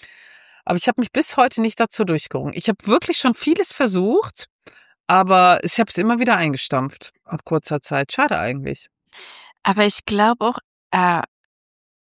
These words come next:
Speaker 2: müsste ich mal nachgucken. Ich bin mir gar nicht sicher, ob du nicht, also wenn du das, ja, du musst irgendeine Adresse angeben, aber das müsst,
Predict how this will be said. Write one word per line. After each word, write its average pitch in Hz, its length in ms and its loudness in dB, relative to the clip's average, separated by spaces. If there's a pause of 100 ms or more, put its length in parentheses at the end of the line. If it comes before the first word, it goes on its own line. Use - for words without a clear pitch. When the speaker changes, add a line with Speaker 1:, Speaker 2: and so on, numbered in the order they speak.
(280)
Speaker 2:
müsste 180 540 -2
ich 269 160 -2
mal 214 160 -2
nachgucken. 226 580 -4
Ich 196 100 -8
bin 208 120 -2
mir 202 120 0
gar 208 160 0
nicht 202 200 -2
sicher, 233 400 0
ob 214 140 0
du 233 120 -2
nicht, 208 220 2
also 196 220 2
wenn 196 160 4
du 190 80 -2
das, - 300 0 (840)
ja, 180 160 -2
du 202 120 0
musst 208 200 2
irgendeine 196 360 2
Adresse - 560 -2
angeben, 226 680 0
aber 175 200 -2
das 185 200 -4
müsst, 180 320 -2